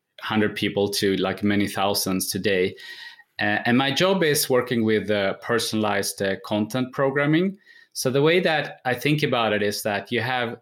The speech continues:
kind of on one side of the table, uh, three hundred and fifty-six million users who live in hundred and seventy-eight markets.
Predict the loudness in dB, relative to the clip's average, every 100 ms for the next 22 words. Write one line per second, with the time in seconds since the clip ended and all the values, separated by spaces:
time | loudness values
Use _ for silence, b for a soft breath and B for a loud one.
0 | -14 -6 -2 0 0 2 2 0 0 0
1 | 0 0 0 0 0 0 0 -2 -4 -6
2 | -6 b b b -10 -2 0 2 2 2
3 | 0 -2 -6 -6 -4 -4 -4 -2 0 0
4 | 2 2 2 0 0 2 0 -2 -2 -2
5 | 0 2 2 2 0 0 0 0 0 0
6 | 0 0 0 0 0 -2 -2 -2 -2 -2
7 | -4 -6